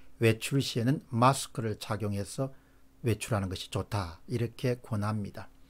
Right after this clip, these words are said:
특히 일회용 마스크 착용을 강하게 권합니다. 일회용 종이 마스크를 착용하는 것만으로도 충분한 예방 효과가 있다는 것이 전문가의 의견입니다. 따라서 대중교통수단을 이용하는 지하철이나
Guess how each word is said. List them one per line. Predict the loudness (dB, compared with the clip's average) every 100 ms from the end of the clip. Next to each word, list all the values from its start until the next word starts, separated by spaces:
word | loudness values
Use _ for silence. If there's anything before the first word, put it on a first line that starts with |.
| -20 -20 -20 -16
특히 | -14 0 2
일회용 | 4 4 6 8 8 8 4 -6 -16 2
마스크 | 8 8 6 -2 -4
착용을 | -4 -4 -2 0 0 -2 -6
강하게 | -4 0 2 2 0 -2 -4
권합니다. | -6 -4 -4 -6 -12 -16 -20 -20 -2
일회용 | 8 10 10 8
종이 | 6 8 8 6
마스크를 | 4 4 0 -2 -4
착용하는 | -4 -4 0 4 4 2
것만으로도 | 2 2 4 4 4 2 2 0 -2 -20 -20 -16
충분한 | -6 4 6 8 6 6 0 0
예방 | 2 4 4 2 0
효과가 | -4 -4 -2
있다는 | -2 -2 -4 -4
것이 | -6 -8
전문가의 | -4 -2 0 0 2 2 0
의견입니다. | -2 -4 -4 -6 -10 -12 -14 -20 -20 -2
따라서 | 6 6 6 4
대중교통수단을 | 6 6 6 6 4 4 2 2 4 6 6 4
이용하는 | 0 0 -2 -6
지하철이나 | -2 2 2 0 -2 2 2